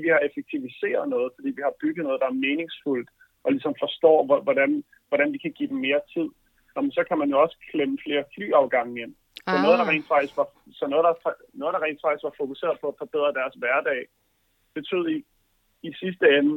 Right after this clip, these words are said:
Speaker 1: at der var plads til flere flyafgange, som jo både er egentlig at være for miljøet, men, men heller ikke hjælper med det, vi troede, det ville hjælpe med. Så du har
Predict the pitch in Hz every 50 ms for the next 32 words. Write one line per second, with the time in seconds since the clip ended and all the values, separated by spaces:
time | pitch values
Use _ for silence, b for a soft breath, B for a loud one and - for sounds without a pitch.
0 | - - 147 - 143 135 143 139 - - 160 160 - 156 147 - 151 143 143 -
1 | - 214 220 196 160 143 139 139 131 135 139 - - 147 143 143 143 139 131 -
2 | _ _ 156 160 170 196 208 180 151 143 151 147 143 143 139 120 135 131 143 151
3 | 160 165 _ - 143 135 131 127 123 120 156 180 190 196 170 160 170 _ _ _
4 | _ _ _ _ _ _ _ _ _ _ - 135 147 156 151 139 - 151 151 147
5 | 143 170 185 185 175 156 165 160 139 139 156 170 180 175 - 175 160 147 143 135
6 | - 151 143 127 147 - - - 160 160 170 165 165 147 135 139 131 127 123 143
7 | 170 185 - 147 131 127 127 - - 120 123 139 139 143